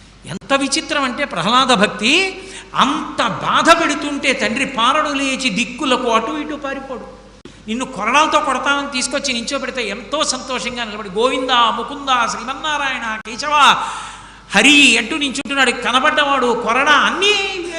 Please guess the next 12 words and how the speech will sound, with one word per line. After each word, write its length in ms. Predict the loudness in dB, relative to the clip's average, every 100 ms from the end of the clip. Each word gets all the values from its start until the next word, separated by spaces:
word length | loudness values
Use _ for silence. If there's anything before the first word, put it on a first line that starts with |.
| -8 -6
విష్ణువే. 720 | -8 -4 -4 -2 -4 -10 -16 -20 -20 -20 -20 -18 -2
ఆ 20 | -2
కొరడా 460 | 0 0 4 4
పెట్టి 260 | 4 0 -2
కొడుతుంటే 680 | 0 2 4 4 4 2
ఎంతో 440 | 2 0 -6 -2 0
సంతోషంగా, 580 | 0 -2 -4 -2 -2 -2
ముఖం 420 | 0 2 2 2
వాడదు, 320 | 0 0 -2
పూర్ణచంద్రబింబంలా 1000 | -4 -4 -4 -2 0 0 2 2 2 2
అలాగే 280 | 0 0 -2
ఉంది. 300 | -6 -12